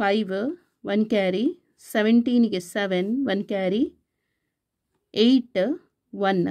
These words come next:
ಏಯ್ಟೀನ್ ಲ್ಯಾಕ್ ಸೆವೆಂಟಿ ಫೈವ್ ತೌಸಂಡ್ ಫೈವ್ ಹಂಡ್ರೆಡ್ ಆ್ಯಂಡ್ ಫಿಫ್ಟಿ ಒನ್. Eighteen lakh seventy-five thousand five hundred and fifty-one is the answer. Correct. Next,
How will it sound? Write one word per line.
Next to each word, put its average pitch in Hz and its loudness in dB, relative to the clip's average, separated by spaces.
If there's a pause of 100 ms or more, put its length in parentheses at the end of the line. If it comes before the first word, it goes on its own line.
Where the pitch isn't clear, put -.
(2750)
ಏಯ್ಟೀನ್ 294 6
ಲ್ಯಾಕ್ 185 -4 (240)
ಸೆವೆಂಟಿ 226 -4
ಫೈವ್ 269 -2 (100)
ತೌಸಂಡ್ 202 -6
ಫೈವ್ 233 2
ಹಂಡ್ರೆಡ್ 208 0
ಆ್ಯಂಡ್ 302 2
ಫಿಫ್ಟಿ 226 -6 (120)
ಒನ್. 170 0 (1600)
Eighteen 247 2 (120)
lakh 180 -2 (640)
seventy-five 240 0
thousand 202 0 (120)
five 220 0
hundred 185 0
and 285 2
fifty-one 190 -4 (140)
is 170 -14
the 285 -4 (100)
answer. 170 -6 (920)
Correct. 175 -8 (1000)
Next, 208 -10